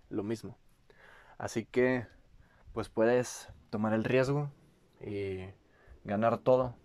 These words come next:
total. Pues, ¿qué pasa? ¿Qué es lo peor que puede pasar?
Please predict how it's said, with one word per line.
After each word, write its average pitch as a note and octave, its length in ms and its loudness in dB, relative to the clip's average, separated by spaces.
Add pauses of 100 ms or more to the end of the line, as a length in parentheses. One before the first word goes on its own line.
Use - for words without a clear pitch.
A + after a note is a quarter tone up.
(100)
total. B2 400 -2 (720)
Pues, G#2+ 140 -8
¿qué - 120 -2
pasa? A#2+ 420 -2 (540)
¿Qué A2+ 80 -4
es A2 60 2
lo A2 100 -2
peor A2+ 160 -2
que A#2+ 100 -8
puede A#2 180 -6
pasar? A2 340 -10